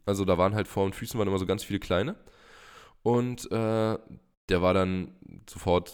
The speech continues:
hinüber. Also dem hab ich, klingt gemein, aber dem hab ich die Hälfte der Eingeweide rausgezogen, als ich den Haken rausgezogen hab. Was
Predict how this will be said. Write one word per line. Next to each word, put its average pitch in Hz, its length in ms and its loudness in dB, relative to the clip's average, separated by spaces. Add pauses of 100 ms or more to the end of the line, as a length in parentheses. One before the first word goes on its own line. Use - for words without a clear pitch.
hinüber. 107 480 0 (100)
Also 92 220 0
dem 87 160 0
hab 90 100 0
ich, - 300 -10 (800)
klingt - 240 -8
gemein, 98 320 4
aber 76 120 0
dem 80 120 -4
hab 78 80 0
ich - 80 -8
die 76 80 -2
Hälfte 78 180 -2
der 64 100 0
Eingeweide 123 320 4
rausgezogen, 107 520 2
als 87 120 0
ich - 40 -8
den 92 100 -2
Haken 98 220 2
rausgezogen 92 500 0
hab. 92 160 -2
Was - 60 -10